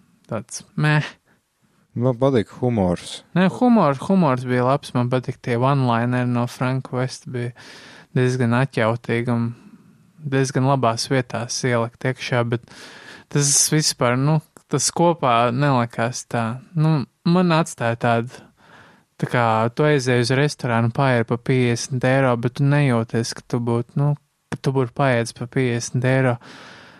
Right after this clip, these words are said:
Speaker 1: Labāk te būtu uz McDonald's aizgājis.
Speaker 2: Mm, tā man tikai ar E A spēlēm ir tāda sajūta.
Speaker 1: Nu, es sen neesmu izspēlējis neko,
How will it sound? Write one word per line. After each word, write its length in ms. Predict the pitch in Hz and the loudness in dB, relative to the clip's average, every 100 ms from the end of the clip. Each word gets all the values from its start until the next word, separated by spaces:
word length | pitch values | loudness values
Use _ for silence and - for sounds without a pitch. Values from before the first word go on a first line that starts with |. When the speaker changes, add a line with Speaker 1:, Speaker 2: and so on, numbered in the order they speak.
| _ | _
Speaker 1:
Labāk 400 | - 135 123 113 | -4 -2 0 -2
te 80 | - | -2
būtu 300 | 123 117 - | -2 -2 0
uz 60 | 117 | 0
McDonald's 640 | 127 127 123 120 113 117 120 | 0 0 -2 -2 0 0 0
aizgājis. 720 | 120 120 - - 107 - - _ _ | -2 -4 -6 -6 -6 -10 -18 _ _
Speaker 2:
Mm, 320 | 127 110 107 107 | -12 -8 -8 -4
tā 160 | 113 107 | 0 2
man 220 | 101 95 | 2 0
tikai 300 | - 95 98 | -2 -2 2
ar 140 | 95 95 | 2 4
E 60 | 107 | 4
A 80 | 98 | 2
spēlēm 600 | 90 - - 98 95 92 92 | 0 -4 -2 2 2 2 0
ir 80 | 87 | 0
tāda 240 | 101 92 | 0 0
sajūta. 520 | - 101 95 92 - - _ _ _ _ _ _ _ _ _ | 0 0 2 2 -2 -12 _ _ _ _ _ _ _ _ _
Speaker 1:
Nu, 120 | 175 143 | 0 0
es 80 | - | 0
sen 240 | 131 120 | 0 2
neesmu 460 | 120 113 110 - 135 | 2 2 0 -4 -6
izspēlējis 560 | - 131 120 120 120 - | -6 -2 0 0 -2 -4
neko, 360 | 127 - 127 | -4 0 0